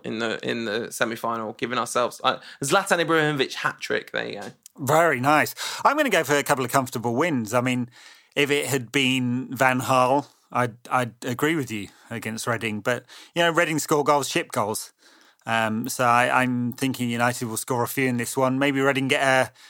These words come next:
Speaker 2: get one. So I'm gonna, I'm, I'm gonna say a three one win against Reading and
Speaker 1: Okay.
Speaker 2: a three nil win against Hull. Easy.
Speaker 1: Nice, nice. Well, that's a six one aggregate for us, uh, in the next couple of games. But that's, hey, that's just how we roll now.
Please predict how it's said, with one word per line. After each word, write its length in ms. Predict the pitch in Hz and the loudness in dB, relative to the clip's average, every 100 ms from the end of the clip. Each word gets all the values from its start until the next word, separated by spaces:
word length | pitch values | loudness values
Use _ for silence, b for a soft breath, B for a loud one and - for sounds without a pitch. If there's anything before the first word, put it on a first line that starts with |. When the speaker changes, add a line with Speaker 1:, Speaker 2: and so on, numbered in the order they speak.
| b _ | b _
Speaker 2:
get 160 | 156 143 | -2 0
one. 320 | 151 165 175 | 2 2 2
So 120 | 175 | 2
I'm 80 | 165 | 2
gonna, 120 | 165 | 4
I'm, 380 | 175 156 160 160 - | 4 4 0 -4 0
I'm 100 | 156 | 0
gonna 100 | 156 | 2
say 160 | 147 139 | 2 0
a 20 | |
three 320 | 123 185 185 | 0 0 2
one 320 | 156 156 151 | 4 2 2
win 180 | 139 139 | 0 2
against 280 | 139 139 131 | 2 0 0
Reading 320 | 131 160 165 _ _ _ | 0 0 -6 _ _ _
and 220 | - 127 156 | 0 2 4
Speaker 1:
Okay. 180 | - | 2
Speaker 2:
a 140 | 143 143 | 2 0
three 240 | - 165 | 2 0
nil 200 | 151 151 | 2 2
win 140 | 139 123 | 2 0
against 220 | 127 120 | -2 0
Hull. 280 | 156 101 - - | 0 -2 -8 -6
Easy. 440 | 127 127 143 123 | -4 -2 -4 -4
Speaker 1:
Nice, 600 | 135 202 254 - - - _ | 0 0 -2 -8 -12 -16 _
nice. 420 | 135 208 247 - - _ - | -8 -6 -10 -16 -18 _ -2
Well, 200 | 196 233 | 2 2
that's 300 | 226 233 - | 0 -2 -2
a 220 | 208 202 202 B B | 0 0 -4 B B
six 300 | - 151 - | -2 -2 0
one 160 | 226 214 | 2 4
aggregate 400 | 214 214 254 - - | 4 2 0 -2 -10
for 220 | - 196 | -2 2
us, 440 | 208 277 - - - _ _ - - | 2 2 -4 -8 -12 _ _ -18 -6
uh, 180 | 165 170 | -2 -2
in 60 | 175 | 0
the 80 | |
next 200 | 180 151 | -2 -2
couple 220 | - 185 175 | -4 -4 -2
of 60 | |
games. 280 | 185 220 240 B B | 0 0 -4 B B
But 80 | 254 | 2
that's, 220 | 302 - | 2 2
hey, 200 | 320 311 | 2 4
that's 200 | 196 254 | 2 0
just 140 | 269 269 | 0 2
how 140 | 262 | 2
we 80 | 254 | 4
roll 220 | 254 262 | 2 2
now. 340 | 147 123 113 | 2 2 0